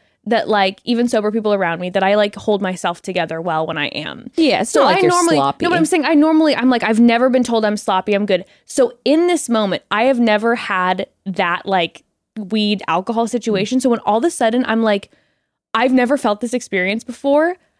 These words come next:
Speaker 1: And then the level of paranoia and then feeling like I was being sloppy and of all places in front of these people that I, like, have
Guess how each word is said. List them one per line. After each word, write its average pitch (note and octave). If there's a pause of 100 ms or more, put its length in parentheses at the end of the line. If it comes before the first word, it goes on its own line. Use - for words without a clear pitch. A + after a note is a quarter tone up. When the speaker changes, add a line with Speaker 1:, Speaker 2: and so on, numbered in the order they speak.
(260)
Speaker 1:
And B3+
then B3+
the A#3+
level A#3
of B3+
paranoia A#3
and A#3
then A3
feeling A#3
like A#3+
I G#3
was G3+
being G#3
sloppy G3
and B3+
of B3 (160)
all A#3
places B3
in A#3
front A3
of G#3+
these G#3+
people A3+
that G#3+
I, F#3+
like, F#3+
have G#3